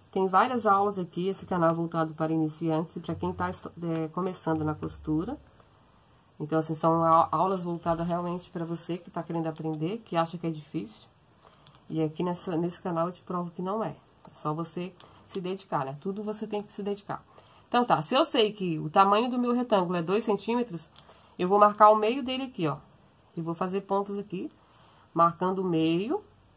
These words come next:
pra mim fazer uma linha reta. Depois que eu faço aqui, que eu sei que é meio, é, que é um centímetro,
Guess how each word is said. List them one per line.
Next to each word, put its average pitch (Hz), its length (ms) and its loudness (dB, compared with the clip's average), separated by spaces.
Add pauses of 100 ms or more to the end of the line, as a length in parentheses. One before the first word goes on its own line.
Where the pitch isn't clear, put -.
(1700)
pra 170 160 0
mim 180 120 2
fazer 196 300 0
uma 202 160 2
linha 220 240 0
reta. 180 360 -8 (480)
Depois 170 360 -4
que - 80 -6
eu 226 60 -4
faço 190 320 2
aqui, 151 280 -12 (1120)
que - 100 -10
eu 165 60 -2
sei 165 300 0 (240)
que 160 140 -2
é 151 120 2
meio, 170 340 2 (140)
é, 147 200 0
que 143 140 -6
é 156 40 0
um 180 120 -2
centímetro, 196 580 0